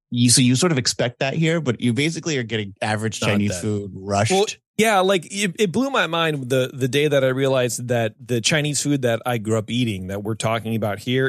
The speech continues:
Speaker 2: is Americanized versions of, like, Szechuan food that, like, Chinese
Speaker 1: Yeah.
Speaker 2: people actually eat. It's kind of weird to me. I never really realized that. And then now it's like, oh, it's just, okay, this is really, everything has a sauce and everything is just, it's just different.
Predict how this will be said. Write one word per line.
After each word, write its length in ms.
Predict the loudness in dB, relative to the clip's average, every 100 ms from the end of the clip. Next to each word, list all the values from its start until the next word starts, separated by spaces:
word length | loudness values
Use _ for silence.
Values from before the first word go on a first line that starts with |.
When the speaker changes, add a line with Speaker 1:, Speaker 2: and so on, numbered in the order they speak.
| 0
Speaker 2:
is 320 | -2 -2 -4
Americanized 800 | -2 0 0 0 -4 -4 -6 -8
versions 640 | -4 0 0 0 -4 -6 -6
of, 460 | -2 -2 -2 -6 -12 -18 _ _ _ -4
like, 120 | 0
Szechuan 640 | 2 2 -2 -2 -2 -4
food 400 | -4 -6 -8 -12 -18 _ -10
that, 160 | -8
like, 200 | -8 -8
Chinese 340 | -6 -6 -6 -6
Speaker 1:
Yeah. 60 |
Speaker 2:
people 240 | -8 -10 -10
actually 420 | -12 -12 -14 -16
eat. 220 | -20 -18 -10
It's 340 | -6 -4 -6 -10 _ _ _ _ -2
kind 160 | 2
of 180 | 2 -2 _ _
weird 340 | 0 2 0 -6
to 100 | -12
me. 240 | -14 -20 _ _ _ _ _ -4
I 60 | 0
never 180 | 4
really 220 | 4 2 2
realized 480 | 2 0 -2 -10
that. 180 | -10 -8
And 80 | -4
then 100 | -2
now 180 | 0 0
it's 80 | -2
like, 140 | -4
oh, 320 | -6 -4 -4 -4
it's 140 | -6
just, 320 | -8 -10 -12 _
okay, 160 | -12 -10
this 200 | -10 -10
is 180 | -12 -8
really, 360 | -6 -6 -8 -12 -16 -16
everything 200 | -12 -8
has 120 | -6 -4
a 60 |
sauce 540 | -4 -2 -2 -6 -12 -12
and 100 | -12
everything 340 | -12 -10 -10
is 140 | -10 -8
just, 280 | -8 -8
it's 140 | -10 -8
just 200 | -8 -8
different. 400 | -8 -8 -12